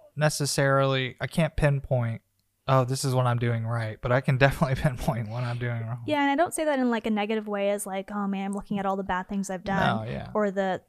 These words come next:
Speaker 2: the, the way I handle things incorrectly. I'm using it as, like, "Man, that situation has never happened again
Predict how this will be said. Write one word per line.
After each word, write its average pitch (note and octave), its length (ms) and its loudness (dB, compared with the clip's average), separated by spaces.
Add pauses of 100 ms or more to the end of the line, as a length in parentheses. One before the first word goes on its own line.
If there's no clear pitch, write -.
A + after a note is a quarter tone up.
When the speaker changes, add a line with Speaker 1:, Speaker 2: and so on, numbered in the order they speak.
Speaker 2:
the, - 180 0
the A#3+ 120 2
way G#3 200 2
I F#3+ 60 2
handle G3+ 280 -2
things G3+ 200 -4
incorrectly. G3 640 -4 (200)
I'm A3+ 260 2
using G#3 340 0
it F#3 80 -2
as, F#3 200 -4
like, F#3+ 200 -4
"Man, A3+ 420 4 (480)
that G#3+ 500 0 (120)
situation B3 580 -4
has G#3+ 220 0
never G3+ 340 0
happened E3 340 -10
again E3+ 440 -10